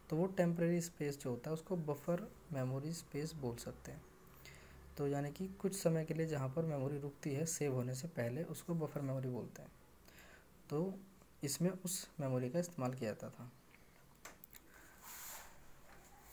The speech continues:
Next है हमारा generations, generation of computers। The first electronic computer was developed about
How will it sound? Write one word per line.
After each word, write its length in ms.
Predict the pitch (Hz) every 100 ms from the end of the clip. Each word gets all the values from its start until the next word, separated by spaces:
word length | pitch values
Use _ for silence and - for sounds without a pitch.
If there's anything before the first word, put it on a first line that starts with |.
| - - - -
Next 420 | 135 165 170 -
है 140 | 190 175
हमारा 280 | 143 165 - - - - - - - - -
generations, 580 | 139 147 151 180 180 190 - - - - - - - - - - - 139
generation 380 | 143 139 175 175
of 100 | 139
computers। 460 | 127 127 - 117 - - - - - - - - - - - - - - -
The 140 | 135 135
first 380 | - 190 190 175
electronic 500 | 165 165 170 170 165
computer 460 | 143 147 156 170
was 200 | 147 131
developed 520 | 135 - 135 135 165 165
about 340 | 147 139